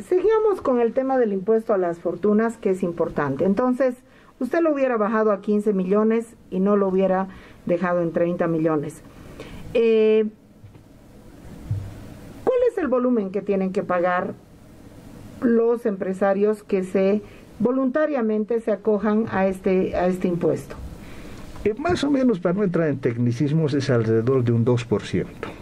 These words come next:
Speaker 2: ¿no? O sea, si, digamos, una persona tiene un patrimonio neto de cien millones de bolivianos, eh, lo que tiene que aportar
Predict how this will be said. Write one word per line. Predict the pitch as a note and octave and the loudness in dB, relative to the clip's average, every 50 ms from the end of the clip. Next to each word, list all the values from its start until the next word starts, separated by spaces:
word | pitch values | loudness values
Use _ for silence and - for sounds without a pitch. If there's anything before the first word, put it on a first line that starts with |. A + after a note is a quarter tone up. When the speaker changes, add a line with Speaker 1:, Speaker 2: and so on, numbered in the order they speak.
| - - - - - | -16 -16 -10 -4 -2
Speaker 2:
¿no? | F3 G#2 C#3 C#3 A#2+ - - - | 0 2 2 0 -2 -4 -4 -2
O | - - | -2 0
sea, | B2 B2 A2+ G#2 | 2 2 0 0
si, | - B2 | 0 0
digamos, | A#2 B2 C3 C#3+ D3+ D#3 D#3+ D#3 D3+ C#3 B2 - - - - | 0 0 2 2 2 2 2 0 0 -2 -2 -6 -12 -8 -4
una | C3 B2+ C3 B2+ A#2+ | -2 -2 0 0 -2
persona | A#2+ - - - - B2+ B2 A#2+ A2 | -2 -2 -2 0 2 2 2 2 0
tiene | A#2 - B2 A#2+ A#2 A#2+ A#2 A#2+ - | 0 0 0 2 2 2 0 -2 -2
un | - B2 B2 B2 A#2+ A#2+ A#2 A2 G#2+ G#2 G2 F#2+ F2+ F2 - - - - - - - - - - | 0 2 2 4 4 4 4 4 4 4 4 2 2 0 -4 -8 -14 -16 -16 -16 -16 -12 -8 -6
patrimonio | - G#2 G#2 - G#2+ A2+ G#2+ A2+ A#2+ B2 A#2+ A#2 G#2+ G#2 | -4 -4 -4 -2 -2 0 2 2 2 2 2 2 2 2
neto | G#2 A2 B2 B2+ B2 B2 - A2 F#2+ | 2 2 2 0 0 -2 -4 -4 -4
de | F2+ F#2 F2+ | -4 -4 -6
cien | F2 - A#2 A2+ A2 G#2+ | -4 -2 0 2 2 2
millones | G#2 G#2 G2+ G#2+ G#2+ G#2+ G#2 F#2+ F2 E2+ | 2 2 2 2 2 2 2 0 0 0
de | G2 G2 | 0 2
bolivianos, | G2+ G#2+ A2+ B2 B2+ C3+ B2+ A2 A2 B2+ D#3 D#3+ - - | 2 2 2 2 2 2 2 2 2 2 0 0 -2 -2
eh, | - A2 G#2+ | -2 -2 0
lo | F#2+ F#2+ G2 F#2 | 0 0 -2 -2
que | G#2 G2 | -4 -2
tiene | - G2+ G2+ G2+ G2 | 0 0 0 0 0
que | - G#2 | 0 -2
aportar | G2 - - A#2 A2+ A#2 G#2+ - C#3+ C3 C#3 D3 | -2 0 0 0 0 0 -2 -2 -2 0 -2 -2